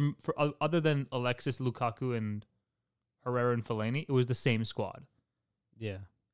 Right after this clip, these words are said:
Speaker 1: And given our squad now is probably much better than that squad.
Speaker 2: Is it, though?
Speaker 1: Well, Fellaini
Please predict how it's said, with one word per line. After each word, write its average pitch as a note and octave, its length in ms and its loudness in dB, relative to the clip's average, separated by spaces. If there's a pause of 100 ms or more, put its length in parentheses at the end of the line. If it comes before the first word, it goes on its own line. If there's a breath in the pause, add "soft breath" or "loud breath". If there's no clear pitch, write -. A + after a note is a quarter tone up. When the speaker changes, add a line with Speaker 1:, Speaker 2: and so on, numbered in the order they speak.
Speaker 1:
And A#2+ 220 0
given A#2 400 2 (200)
our B2 120 -2
squad A#2 360 0
now A2+ 180 2
is G#2 80 -4
probably A2 180 -4
much A2 320 -2
better G#2 360 -2 (120)
than G2+ 500 -8 (120)
that G2 160 -12
squad. - 280 -14 (2000 loud breath)
Speaker 2:
Is C#3 180 -2
it, D#3 120 0
though? E3+ 300 2 (480)
Speaker 1:
Well, A2+ 220 -4 (160)
Fellaini A#2+ 500 4